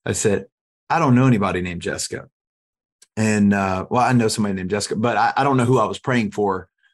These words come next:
Uh, I don't, I don't know what you're talking about. She said, "Well, this morning when I got in the car to take our youngest daughter to school, uh, she said,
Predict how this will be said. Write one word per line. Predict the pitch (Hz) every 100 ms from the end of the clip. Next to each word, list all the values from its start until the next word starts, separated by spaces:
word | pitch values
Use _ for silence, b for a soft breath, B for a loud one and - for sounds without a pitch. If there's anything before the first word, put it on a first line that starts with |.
| _
Uh, | 101 98 95
I | -
don't, | 131 110 -
I |
don't | 123
know | 120
what | 110
you're | - 104
talking | 98 85
about. | - - _ b b -
She | 143
said, | 135
"Well, | 143
this | 135 127
morning | 139 160 175 131 117
when | 110 110
I | 101
got | 113 120
in | 113
the | 95
car | - 160 156 123 107
to | 101 107
take | 92 113 101 98 -
our | 95
youngest | 92 131 226 190 135
daughter | 113 104 98
to | 95
school, | 95 - 104 98 101 101 b b b _ _
uh, | - 101 98 92
she | - -
said, | 117 - 113 110 104